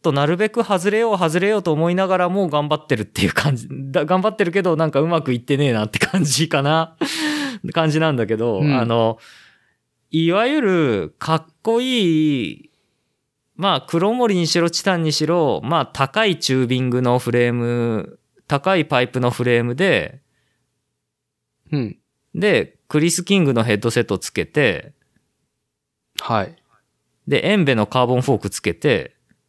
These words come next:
Speaker 2: はい。
Speaker 1: で、なんかすっげえ高級なペイントすると。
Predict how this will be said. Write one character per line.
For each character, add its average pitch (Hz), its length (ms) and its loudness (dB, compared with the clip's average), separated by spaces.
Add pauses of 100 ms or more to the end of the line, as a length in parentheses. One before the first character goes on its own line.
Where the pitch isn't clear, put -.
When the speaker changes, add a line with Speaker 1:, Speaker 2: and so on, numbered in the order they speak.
(760)
Speaker 2:
は 110 320 -2 (680)
い。 170 80 -4
Speaker 1:
で、 196 160 0
な 151 140 2
ん 131 60 -2
か 113 120 0
す - 220 -6
っ 120 80 -8
げ 147 160 0
え 123 40 0
高 120 220 0
級 120 160 -2
な 110 100 0
ペ 113 160 0
イ 101 60 0
ン 104 80 -2
ト 101 100 -4
す 98 160 -6
る 98 160 -6 (1300)
と。 76 180 -16